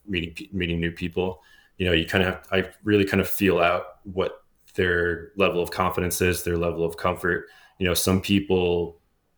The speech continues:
more that are more low key, like the idea of just, like, me approaching them with an iPhone and just saying, "Hey, I'm a photographer. I'd love to just kind of take some photos on the side." And, you know, I can kind of see where that's,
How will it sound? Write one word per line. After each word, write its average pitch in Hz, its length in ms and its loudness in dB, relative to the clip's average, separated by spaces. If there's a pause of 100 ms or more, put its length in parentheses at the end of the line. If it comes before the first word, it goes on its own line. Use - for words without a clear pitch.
(480)
more 98 380 0
that 92 120 2
are 90 80 0
more 90 200 0
low 87 200 -2
key, 92 520 2
like 85 280 -2
the 90 80 0
idea 85 340 -2
of 82 120 -2
just, - 320 -4
like, 85 300 -4
me 90 140 0
approaching 87 460 -2
them 85 280 -2 (380)
with 98 140 4
an 90 80 6
iPhone 87 420 -2 (180)
and 85 120 -4
just 85 180 -2
saying, 90 220 2
"Hey, 113 160 6
I'm 87 100 4
a 85 60 -6
photographer. 85 600 -2
I'd 82 60 -2
love 85 160 0
to 82 40 -12
just 85 140 -6
kind 87 160 -4
of 82 80 -6
take - 200 -12
some - 160 -10
photos 85 340 -4
on 85 60 -8
the 87 60 -4
side." 85 320 0
And, 82 200 -8 (320)
you 95 80 -2
know, 85 120 2
I 80 120 0
can - 120 -14
kind 90 120 0
of 85 60 0
see - 180 0
where 87 100 2
that's, - 420 -2